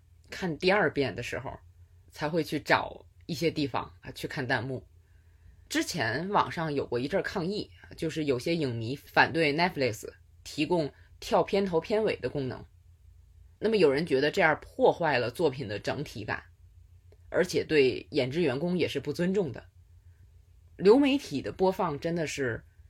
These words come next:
改变了很多人观影观剧的方式啊，包括心态。现在就有一些讨论说，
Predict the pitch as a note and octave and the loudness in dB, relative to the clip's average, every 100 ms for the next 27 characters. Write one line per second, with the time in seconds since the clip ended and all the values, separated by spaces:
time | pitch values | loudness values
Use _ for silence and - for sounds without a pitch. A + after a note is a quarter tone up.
0 | - - - - E3 A#2 E3 D#3 C#3+ - | -20 -20 -12 2 2 4 0 0 -2 -4
1 | B2 C#3 D#3 D3 G2 A2+ G#2 - - - | -6 0 0 2 0 -4 -10 -12 -20 -20
2 | - - - F#3 F3 C3 - D3+ D3+ C#3+ | -20 -20 -4 0 0 0 -2 -2 0 -2
3 | A#2+ D3 D3+ D3+ - - - - - B3+ | 0 -4 -4 -8 -10 -16 -20 -6 0 2
4 | G#3+ - F#3 F3 D#3+ - - - - - | 2 0 -2 -2 -2 -4 -6 -20 -20 -20
5 | - - - - B3+ G#3+ F#3+ C3 C3+ D3+ | -20 -20 -8 0 4 4 4 2 0 -4
6 | - - C#3 A#2 - - C3+ C3 | -2 -4 -2 -4 -8 -4 -2 -2